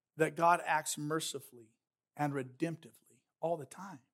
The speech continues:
But it just requires eyes of faith to see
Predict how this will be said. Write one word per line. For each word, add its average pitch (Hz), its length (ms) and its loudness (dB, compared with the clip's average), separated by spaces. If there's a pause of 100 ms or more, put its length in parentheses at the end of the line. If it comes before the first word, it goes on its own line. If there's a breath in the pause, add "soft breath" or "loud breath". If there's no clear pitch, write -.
(1120)
But 214 100 -2
it 196 60 2
just 190 220 2
requires 147 360 2
eyes 131 180 -6
of - 60 -20
faith 135 260 -10
to - 60 -14
see - 140 -10